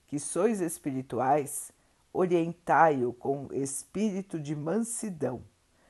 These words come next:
velando por vós mesmos para que não sejais igualmente tentados. Paulo, Gálatas seis,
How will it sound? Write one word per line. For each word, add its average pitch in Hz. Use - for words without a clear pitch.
velando 151
por 139
vós 131
mesmos 185
para 233
que 226
não 196
sejais 151
igualmente 156
tentados. -
Paulo, 131
Gálatas 147
seis, -